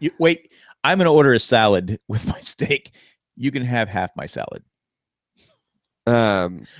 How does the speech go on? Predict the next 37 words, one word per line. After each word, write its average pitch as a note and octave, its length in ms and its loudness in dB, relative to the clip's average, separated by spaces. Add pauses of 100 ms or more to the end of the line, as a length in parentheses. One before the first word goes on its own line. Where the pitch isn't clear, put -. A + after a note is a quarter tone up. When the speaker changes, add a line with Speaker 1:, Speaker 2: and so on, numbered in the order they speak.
(100)
Speaker 1:
No D#3+ 160 6
croutons, G#2 540 0
though. G#2+ 100 -4 (3000)
<laughs> A#2+ 60 -2
Speaker 2:
um, G#2+ 640 0 (680)
oh, B2+ 140 4
Colin C3+ 240 -4
said A2+ 160 -8
paying A2+ 220 -4
for - 80 -20
Colin. G#2+ 100 -2
I A2 40 -4
was B2+ 80 -6
like, F3+ 320 -4
"I, F3+ 80 -6
I'm E3+ 100 -10
sorry, B2 280 -2
I A#2+ 40 -6
didn't B2 200 -6
mean A2+ 200 -6
it F2+ 140 -14
that D2 220 -8
way. A#1 200 -12
It's, F#2 160 -16
it's F#2 140 -10
our F#2+ 280 -6
money." C2+ 360 -14
So - 180 -14
there D#2+ 180 -12
you - 60 -16
go. - 240 -16 (680)
Um, A2+ 680 0 (1000)
uh, G2 320 0
let's G2 160 -6
see. G#2 680 0
Uh, F#2+ 340 0
S-, - 180 -10